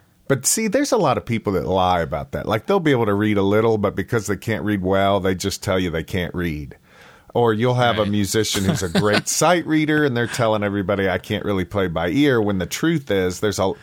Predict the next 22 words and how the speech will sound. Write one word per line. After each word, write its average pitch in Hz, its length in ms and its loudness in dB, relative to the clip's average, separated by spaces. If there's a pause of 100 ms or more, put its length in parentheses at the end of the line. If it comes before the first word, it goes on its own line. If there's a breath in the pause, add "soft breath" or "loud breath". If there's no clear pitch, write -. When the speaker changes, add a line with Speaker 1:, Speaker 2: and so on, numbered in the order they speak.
(200 loud breath)
Speaker 1:
a 104 60 -4
good 117 280 -6
percentage 110 560 -2
of 82 100 -8
the 85 80 -6
skills 95 440 -2
they 95 120 0
actually 92 360 -4
do 127 260 0
have. 85 500 -4 (460 soft breath)
But 101 220 0
because 110 280 -2
it's 107 160 -2
not 107 160 -2
their 98 120 -2
primary 104 640 0
way 92 260 0
of 85 100 -2
acquiring 85 520 -2
tunes, 98 560 -4
you 92 100 -4
know. 80 240 -6